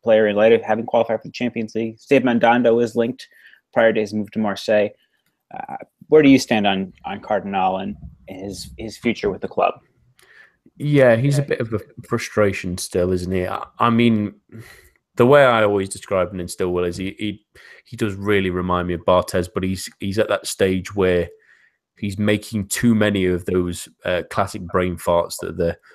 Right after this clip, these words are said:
Speaker 2: former France international had, where it's now costing his team in games. I mean, <sighs> it, it was a really poor one in the first leg. In the second leg, it's n-, it's not the greatest performance you've ever seen, and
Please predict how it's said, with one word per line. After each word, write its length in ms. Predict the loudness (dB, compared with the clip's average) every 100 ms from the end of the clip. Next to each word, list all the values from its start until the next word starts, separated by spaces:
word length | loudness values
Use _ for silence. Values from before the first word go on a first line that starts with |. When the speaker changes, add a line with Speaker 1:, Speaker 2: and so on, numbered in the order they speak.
| _
Speaker 2:
former 280 | -6 -4 -2
France 340 | -2 -2 -2
international 520 | -8 -6 -6 -6 -8 -6
had, 240 | -4 -4
where 340 | 0 0 0 -4 _ -20 -20 -8
it's 240 | -6 -2
now 240 | -2 0 0
costing 400 | -2 -6 -4 -6
his 100 | -6
team 480 | -8 -6 -4 -6 -8 _ _
in 180 | -6 -2
games. 420 | 2 2 0 -2
I 60 | -2
mean, 360 | 0 -2 -6 -12 _ _ _ _ -8
<sighs> 640 | -8 -8 -12 -18 -20 _
it, 200 | -16 -16 -16
it 200 | -10 -8
was 100 | 0
a 80 | 4
really 380 | 6 6 4
poor 340 | -2 2 4 6
one 220 | 4 0
in 100 | -2
the 80 | -4
first 400 | 2 2 2 0
leg. 240 | -2 -4 -12 -20 -20 -20 _
In 100 | -4
the 80 | -2
second 400 | 0 -2 0 -2
leg, 180 | 0 -2
it's 160 | -4 -6
n-, 140 | -10 _ -18 -18
it's 160 | -18 -4
not 160 | -4 -2
the 80 |
greatest 840 | -6 -2 2 2 0 -4 -6 -6 -14 _ -12
performance 580 | -4 0 0 -2 -8
you've 80 | -6
ever 180 | -6 -6
seen, 260 | -4 -4 -2
and 240 | -6 -10